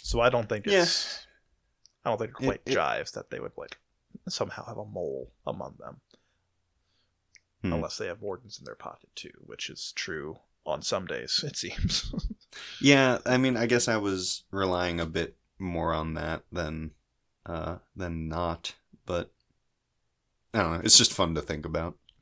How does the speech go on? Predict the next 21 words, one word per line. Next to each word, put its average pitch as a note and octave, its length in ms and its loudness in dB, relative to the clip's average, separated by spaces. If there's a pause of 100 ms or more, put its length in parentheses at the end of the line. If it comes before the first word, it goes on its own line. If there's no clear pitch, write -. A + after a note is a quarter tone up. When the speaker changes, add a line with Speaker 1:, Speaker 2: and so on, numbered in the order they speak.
(1000)
Speaker 1:
If C3+ 180 0
it B2+ 220 0 (320)
turns F3 280 6
out E3 180 10
to D3 60 -2
be C3+ 120 2
true, C#3 520 2
I A#2 100 2
will G#2+ 80 -2
be G#2+ 200 -8 (1000)
truly C3+ 340 6
appalled, A1 480 -4 (180)
but, - 180 -2
uh, B1+ 180 -2 (840)
Speaker 2:
Also F2 340 2
entertained. A2 540 0 (380)
Speaker 1:
Yeah, C3+ 120 -4 (140)
<laughs> G#3+ 140 2
for - 140 0
sure. B2+ 280 -4 (1700)
Um, A2 320 2